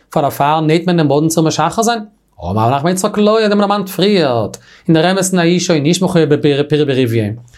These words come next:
און נארמאל, ביי חצי שפחה, חצי בשכירין, נישט מען נישט דעם בדין צו משחרר זיין. דארט מען א מעשה, וואס מנהג הפקר נוהג, אבער זאגט רש"י בזנות. אז נישט קען חתונה, נישט מיט דער בן חורין און נישט מיט דער עבד כנעני. נישט ווען מיר זאלן ראכטונג געבן, פאר דער פאר כפוי ישראל, לא שחרו,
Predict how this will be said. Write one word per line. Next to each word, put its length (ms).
און 100
נארמאל, 500
ביי 120
חצי 360
שפחה, 280
חצי 80
בשכירין, 440
נישט 260
מען 80
נישט 120
דעם 120
בדין 160
צו 140
משחרר 420
זיין. 300
דארט 180
מען 100
א 100
מעשה, 520
וואס 280
מנהג 560
הפקר 400
נוהג, 300
אבער 140
זאגט 220
רש"י 280
בזנות. 800
אז 80
נישט 160
קען 120
חתונה, 480
נישט 180
מיט 80
דער 100
בן 100
חורין 480
און 140
נישט 280
מיט 140
דער 180
עבד 160
כנעני. 440
נישט 120
ווען 140
מיר 80
זאלן 180
ראכטונג 360
געבן, 160
פאר 120
דער 80
פאר 260
כפוי 280
ישראל, 420
לא 160
שחרו, 580